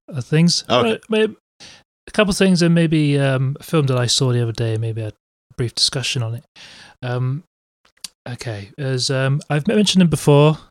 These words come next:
Speaker 1: a group, uh, Mild High Club. Uh, they
Speaker 2: Mm.
Speaker 1: came out with a new record a couple of weeks ago called, uh, Going, Going, and Gone.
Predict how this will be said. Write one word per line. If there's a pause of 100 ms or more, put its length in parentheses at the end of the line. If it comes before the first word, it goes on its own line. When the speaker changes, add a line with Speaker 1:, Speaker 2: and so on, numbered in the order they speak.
Speaker 1:
a
group, (180)
uh,
Mild
High
Club. (600)
Uh,
they
Speaker 2:
Mm. (880)
Speaker 1:
came
out
with
a
new
record (180)
a
couple
of
weeks
ago (100)
called,
uh, (880)
Going, (220)
Going, (380)
and
Gone.